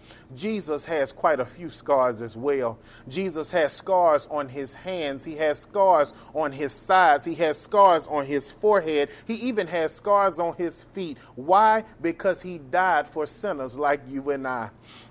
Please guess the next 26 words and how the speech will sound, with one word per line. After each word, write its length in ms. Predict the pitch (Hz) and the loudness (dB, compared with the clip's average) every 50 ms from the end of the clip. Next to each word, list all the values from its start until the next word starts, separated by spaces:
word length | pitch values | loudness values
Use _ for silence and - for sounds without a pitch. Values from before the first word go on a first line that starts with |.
| - 139 | -18 -14
Jesus 640 | 120 143 196 226 233 233 196 170 196 196 180 143 143 | -8 -6 -4 -4 -4 -4 -4 -2 0 0 0 -2 -6
risked 480 | 131 143 190 226 240 233 - - - | -8 -2 0 0 0 0 -2 -10 -6
his 240 | - 208 196 - - | -2 -2 -2 -2 -4
life 460 | 165 160 170 185 185 180 160 151 - - - - - | -8 -4 -2 0 0 0 0 -2 -6 -12 -20 -4 2
by 200 | 139 160 151 143 | 4 4 4 2
giving 480 | 139 139 165 214 214 185 185 170 170 - - | 0 -2 2 2 2 2 0 -4 -4 -4 2
up 400 | 180 180 160 - - - - 127 | 4 4 4 2 0 -20 -12 -6
the 140 | 131 151 | -4 -4
seat 400 | 143 - - - - 254 226 190 - | -4 -4 -8 -8 -6 -6 -6 -6 -6
right 300 | 143 147 175 180 170 151 | -2 2 2 2 2 0
next 360 | 156 165 185 185 175 - - | -4 -4 -2 -2 -2 -4 -6
to 120 | - 170 | -6 -4
his 240 | 143 147 170 151 - | -2 -2 -4 -4 -6
Father 460 | - - - 175 170 165 165 147 139 | -8 -4 0 2 2 2 2 0 -2
to 180 | 131 - - 139 | -6 -6 -8 -10
come 320 | - - - 208 180 156 - | -8 -4 -2 -2 -2 -2 -2
to 160 | - 147 139 | -4 -4 -4
earth 280 | - 160 170 160 156 - | -2 -2 -4 -4 -4 -6
and 220 | - 135 131 127 | -8 -8 -8 -6
deal 180 | 123 151 160 143 | -4 -2 -2 -2
with 160 | 127 139 127 | -2 -4 -8
sinners 480 | - - - - 180 160 135 131 127 117 | -8 -10 -8 -6 -6 -6 -6 -6 -6 -2
like 220 | 143 139 131 127 113 | 0 0 0 0 -4
you 200 | 127 131 135 127 | -8 -10 -8 -8
and 140 | 120 117 120 | -8 -8 -8
I. 220 | 120 120 127 139 | -8 -8 -8 -10